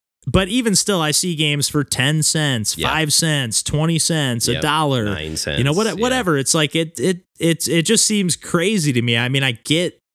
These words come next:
Speaker 1: going for the publicity, but again, I almost feel bad. It's like,
Speaker 2: Yeah.
Speaker 1: I'll, I'll give you a little bit more money, but I, Ma-, is it, is it, do you guys think it's maybe just 'cause, like, the video game market is so flooded? Like, again, I, I own n-,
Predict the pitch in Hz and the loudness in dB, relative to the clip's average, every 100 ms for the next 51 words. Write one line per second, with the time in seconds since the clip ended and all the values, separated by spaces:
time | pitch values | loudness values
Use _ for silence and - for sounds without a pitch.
0 | _ _ - 151 151 143 135 120 127 127 | _ _ 0 2 2 0 0 0 0 2
1 | 160 - 117 107 123 131 156 123 175 226 | 2 2 0 0 0 2 2 2 0 0
2 | - 196 202 151 160 294 196 117 - 120 | 0 2 2 2 0 0 0 0 0 2
3 | 120 - - 73 71 71 - 160 - 160 | 0 -2 -10 -8 -8 -4 0 0 2 0
4 | 175 196 247 208 180 180 165 156 156 143 | 2 0 2 2 2 2 2 0 0 0
5 | 156 196 131 127 123 113 - - - - | 0 0 0 2 2 0 -8 -20 -20 -20
6 | - _ - 131 - - 139 147 143 - | -20 _ -2 0 2 2 2 2 -2 0
7 | 135 143 151 123 139 156 147 170 151 135 | 2 2 0 0 2 2 2 2 0 2
8 | 127 143 156 139 139 156 127 123 - 120 | 2 2 2 2 0 0 0 0 0 0
9 | 113 104 - - 113 110 113 135 147 147 | 0 -6 -10 -8 -4 0 2 2 2 0
10 | 139 139 123 120 131 135 107 - - 135 | 0 0 0 -2 0 0 2 2 2 0
11 | 135 139 - 135 113 120 143 151 139 120 | 0 0 -2 0 2 2 0 0 0 -2
12 | 127 143 135 120 135 - 139 131 139 147 | -2 0 0 0 -2 0 -2 0 2 2
13 | 135 127 - - _ - - 113 | 0 -4 -8 -20 _ -8 -2 -2